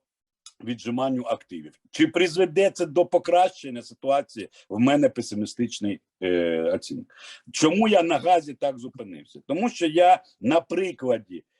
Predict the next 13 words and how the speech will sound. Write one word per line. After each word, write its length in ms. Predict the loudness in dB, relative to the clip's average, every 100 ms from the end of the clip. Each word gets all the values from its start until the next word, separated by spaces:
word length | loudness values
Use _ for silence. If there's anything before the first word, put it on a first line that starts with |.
| _ -2
ось 300 | -2 -2 -8
цих 260 | -8 -6
так 220 | 0 0
званих, 580 | 0 2 2 2 -2 -6 _ _ _ _ _
е, 640 | -10 -8 -6 -10 -8 -6 0
рішень 340 | 0 2 0
комісії 680 | 2 0 0 -2 -2 0 0
по 160 | 2 0
штрафах, 720 | 0 2 4 2 0 -8 _ -8
по 120 | -6
перевірках 760 | -2 -2 -4 -6 -6 -10 -12 _ _ _ _ _ _ _
за 180 | -2 0
порушення, 600 | 2 0 0 -4 -6 -8